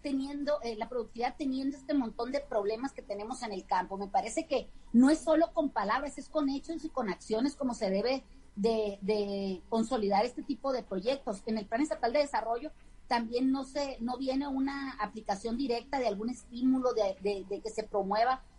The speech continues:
la construcción de más y mejores vías de comunicación, como en las carreteras de saca cosecha, o la elaboración o, o mejoramiento de los sistemas,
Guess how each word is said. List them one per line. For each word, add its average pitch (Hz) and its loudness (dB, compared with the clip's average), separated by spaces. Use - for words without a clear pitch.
la 214 4
construcción 233 -2
de 262 -4
más 226 -4
y 269 -6
mejores 226 0
vías 233 -2
de 254 -4
comunicación, 226 0
como 220 -2
en 214 -4
las 190 0
carreteras 202 0
de 254 0
saca - -8
cosecha, 226 -4
o 226 4
la 226 6
elaboración 214 -2
o, 254 -4
o 202 -2
mejoramiento 208 -4
de 233 -2
los 208 -8
sistemas, 220 -2